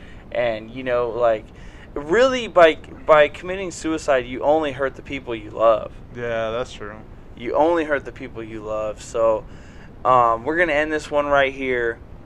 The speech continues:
Speaker 1: Please seek help if you are thinking that or know somebody that is thinking that, and don't be afraid to make that call, 'cause they need help, and you should give it to 'em. I feel good about what I did.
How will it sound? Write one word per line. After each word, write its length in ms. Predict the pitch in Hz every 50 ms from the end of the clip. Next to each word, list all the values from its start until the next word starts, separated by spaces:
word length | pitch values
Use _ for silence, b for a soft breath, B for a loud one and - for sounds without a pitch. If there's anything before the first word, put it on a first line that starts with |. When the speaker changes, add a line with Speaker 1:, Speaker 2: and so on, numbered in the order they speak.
| - - - -
Speaker 1:
Please 280 | - 156 160 160 151
seek 280 | - - 151 143 131 -
help 300 | 135 127 120 117 117 123
if 180 | 117 - -
you 400 | 120 120 120 120 117 117 113 110 -
are 220 | 98 120 120 120
thinking 400 | 120 - 131 120 110 113 117 113
that 240 | 117 117 117 110 95
or 120 | 104 113
know 180 | 110 113 117 113
somebody 360 | - - - 120 117 113 113
that 80 | 110 110 110
is 120 | 110 -
thinking 360 | - - 110 110 107 113 110 110
that, 260 | 110 110 113 110 107
and 80 | 110
don't 220 | 107 127 127 123 120
be 100 | 123 127
afraid 380 | 120 - - - 120 113 110
to 60 | 113 110
make 260 | 113 113 107 - -
that 180 | 113 107 - -
call, 300 | - - 101 - - - - B B B B B B B B B B - - -
'cause 540 | - - 117 117 113 107 104 101 - - - - - - - - - - - - - - - - - - - - - - - - -
they 160 | - 147 147 143
need 200 | 139 135 127 120
help, 300 | 117 107 104 104 104 - - - - -
and 180 | - 123 123 117
you 80 | 113 107
should 180 | - - 113 101
give 180 | 113 110 - -
it 80 | -
to 120 | - - 104
'em. 160 | 104 104 101 95 - - - -
I 160 | - 123 135
feel 240 | 135 - 147 143 135
good 220 | 123 123 127 120
about 240 | 117 123 120 117 110
what 140 | 113 110 110
I 140 | 107 110 107
did. 240 | 101 101 104 107